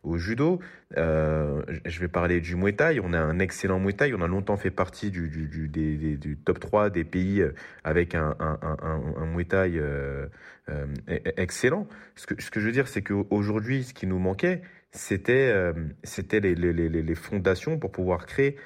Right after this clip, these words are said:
euh, les, les, les futurs combattants, euh, de demain. Et maintenant, ça a été fait, euh, donc, euh, avec la fédération, avec la légalisation du sport, avec les championnats, euh, qui sont organisés au niveau amateur, et c'est tout ce qu'on n'avait pas avant.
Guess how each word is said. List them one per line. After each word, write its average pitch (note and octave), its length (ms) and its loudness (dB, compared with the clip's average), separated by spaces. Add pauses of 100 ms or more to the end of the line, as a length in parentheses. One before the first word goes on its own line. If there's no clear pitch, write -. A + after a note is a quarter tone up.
(260)
euh, E2 320 2
les, E2 180 0
les, D#2+ 180 0
les D#2+ 120 -2
futurs - 420 -4
combattants, F#2+ 580 2
euh, E2+ 260 0
de E2 180 -2
demain. B2+ 320 0 (320)
Et F2 160 2
maintenant, G2+ 340 2
ça G#2+ 160 0
a E2 40 4
été E2+ 200 0
fait, F#2 360 2
euh, D2 40 0
donc, D#2+ 300 -4
euh, D2 80 -2 (260)
avec F#2 320 2
la F2 80 2
fédération, E2 680 -2
avec G#2+ 240 4
la F#2+ 100 2
légalisation E2+ 640 -2
du D#2+ 120 -8
sport, D#3 340 0 (180)
avec G#2 340 2
les F#2+ 100 2
championnats, G2 640 2
euh, D#2 160 2 (260)
qui - 140 -6
sont - 140 -4
organisés E2+ 580 0
au F#2 120 2
niveau F2+ 280 2
amateur, E2 440 2
et - 60 -6
c'est F2 160 -4
tout A2 140 -6
ce G#2+ 80 -10
qu'on F#2+ 100 -4
n'avait E2+ 240 2
pas G2+ 180 0
avant. E3 220 -2